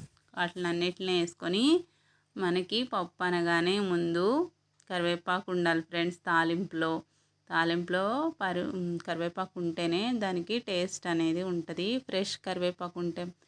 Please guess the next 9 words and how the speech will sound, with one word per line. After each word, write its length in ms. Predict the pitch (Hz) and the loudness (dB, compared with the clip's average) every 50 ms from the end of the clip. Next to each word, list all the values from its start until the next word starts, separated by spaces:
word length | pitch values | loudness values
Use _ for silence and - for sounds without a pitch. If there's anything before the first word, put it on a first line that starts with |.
| _ _ _ _ _ _ | _ _ _ _ _ _
ఫ్రెష్ 220 | - 190 180 180 - 196 185 | -4 -4 -4 -2 0 0 2
అనే 140 | 185 185 196 196 - | 2 2 0 0 2
కాదు, 280 | 208 202 196 196 208 254 330 339 _ _ _ _ _ _ _ _ - | 2 2 2 2 0 -2 -2 -4 _ _ _ _ _ _ _ _ -6
కరివేపాకు 500 | 202 190 190 196 196 - 202 208 202 214 196 | -2 0 0 0 0 0 -4 -2 0 2 2
మంచిది 320 | 185 185 185 - 196 190 190 190 | 2 2 2 0 0 0 2 0
ఉంటే 160 | 185 190 220 214 196 | 0 0 -2 -2 -2
తీసుకొని 420 | 175 196 - - _ - 190 208 214 196 | -4 -4 -4 -8 _ -6 -4 -2 -2 0
వేసుకోండి. 560 | 180 180 180 - - - 175 175 175 180 180 180 180 | -2 -2 -4 -6 -10 -6 -4 -2 -2 0 0 2 2
నాకైతే 440 | 175 175 175 175 170 165 - - | 2 2 0 0 0 -2 -2 -2